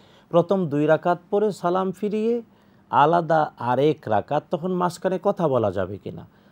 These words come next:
হ্যাঁ, প্রয়োজনে কথা বলা যাবে, কোনো অসুবিধা নেই।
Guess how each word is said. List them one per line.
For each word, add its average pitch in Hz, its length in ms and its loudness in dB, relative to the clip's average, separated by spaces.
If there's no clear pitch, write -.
হ্যাঁ, 104 200 2
প্রয়োজনে 127 840 -2
কথা 117 400 0
বলা 101 400 -2
যাবে, 127 320 -4
কোনো 117 360 -4
অসুবিধা 104 560 -6
নেই। 117 220 -2